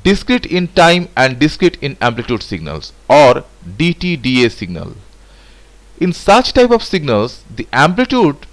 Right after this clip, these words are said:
is also discretized along with its time. That means if you consider this signal with the previous signal,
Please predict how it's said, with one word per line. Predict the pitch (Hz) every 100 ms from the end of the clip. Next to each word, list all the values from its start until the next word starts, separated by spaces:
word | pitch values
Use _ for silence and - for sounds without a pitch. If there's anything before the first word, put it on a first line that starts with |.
| - - - - -
is | 151 151
also | - 185 226 233
discretized | 180 - 196 160 117 135 - - - -
along | 139 151 -
with | 131 -
its | 120 120 -
time. | 147 107 80 - - - - - - - - - - - - - - -
That | 156 208
means | 247 175 160 - - _
if | 160 214 262
you | 262
consider | - 185 185 202 190 143 - -
this | 127 208 220 - -
signal | - 180 185 180 -
with | 151
the | 160
previous | - 185 190 233 202
signal, | 160 120 104 101